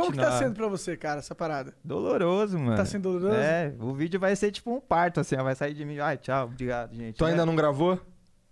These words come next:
Speaker 1: Já gravei, mas eu ainda preciso botar coisa nele, assim, é meio... é meio
Speaker 2: É uma
Speaker 1: testemunhal
Speaker 2: carta.
Speaker 1: demais, é,
Speaker 2: Entendi.
Speaker 1: sei lá, mano. Acho que é uma carta.
Speaker 2: É uma ca-,
Speaker 1: É uma
Speaker 2: é,
Speaker 1: carta.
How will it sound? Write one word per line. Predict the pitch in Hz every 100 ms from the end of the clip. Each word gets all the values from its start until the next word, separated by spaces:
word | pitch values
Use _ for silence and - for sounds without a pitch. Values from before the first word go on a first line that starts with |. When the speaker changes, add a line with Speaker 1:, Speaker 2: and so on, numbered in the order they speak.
| -
Speaker 1:
Já | 117 127
gravei, | 190 220 127 127 180
mas | 151 135
eu | 131
ainda | 143
preciso | 151 - 156 165
botar | 175 185
coisa | 180 170 180
nele, | 170 123 135 147
assim, | 113 - 110 120
é |
meio... | 110 113 113 -
é |
meio | 120 120 135 143 139 123 110 104 107 - - - - - - - - _ _ - -
Speaker 2:
É | 123
uma | 117 -
Speaker 1:
testemunhal | 147 143
Speaker 2:
carta. | 139
Speaker 1:
demais, | 151 143 117 120 139 131
é, | 120
Speaker 2:
Entendi. | 135
Speaker 1:
sei | 147 143
lá, | 120 113 135
mano. | 110 127
Acho | 226
que | 330
é |
uma | 330 349
carta. | - 185 180
Speaker 2:
É | 175
uma | -
ca-, | - -
Speaker 1:
É | 143
uma | 160
Speaker 2:
é, |
Speaker 1:
carta. | 190